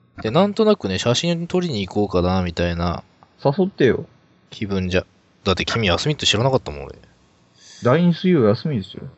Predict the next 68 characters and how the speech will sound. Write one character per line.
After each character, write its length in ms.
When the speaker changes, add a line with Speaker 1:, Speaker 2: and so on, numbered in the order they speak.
Speaker 1:
そ 160
う 60
か。 240
誘 180
え 20
ば 60
よ 40
か 100
っ 20
た 120
な。 60
Speaker 2:
う 40
ん。 40
本 100
当 140
で 120
す 140
よ。 100
Speaker 1:
マ 120
ジ 120
誘 180
え 20
ば 60
よ 40
か 80
っ 20
た 100
な、 160
そ 140
れ。 120
Speaker 2:
ほ 220
ん-、 60
俺 200
寝 160
た 120
の 120
ゆ-、 200
明 100
け 140
方 240
四 160
時 100
だ 120
け 100
ど 80
な。 220
Speaker 1:
ダ 100
メ 80
だ 80
ろ、 80
じ 60
ゃ 80
あ。 100
Speaker 2:
横 220
で 100
寝 140
て 160
る 80
か 120
ら、 80
Speaker 1:
ダ 40
メ 140
だ 60
よ、 100
Speaker 2:
移 20
動 20
中 180
は。 180